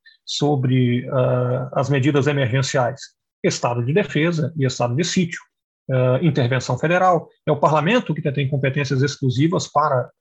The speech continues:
aprovação de emendas, ah, à Constituição.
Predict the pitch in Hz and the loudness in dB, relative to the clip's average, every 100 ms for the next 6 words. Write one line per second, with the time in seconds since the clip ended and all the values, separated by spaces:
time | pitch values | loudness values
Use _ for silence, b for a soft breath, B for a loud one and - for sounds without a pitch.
0 | _ - 127 147 139 - 139 135 131 147 | _ -10 -4 0 0 0 0 2 2 2
1 | 127 123 - - 147 123 120 120 120 131 | 0 -2 -6 -8 -4 -2 -2 -4 -6 -10
2 | - 135 147 135 131 139 - 107 | -6 -4 -2 -2 -2 -2 -4 -8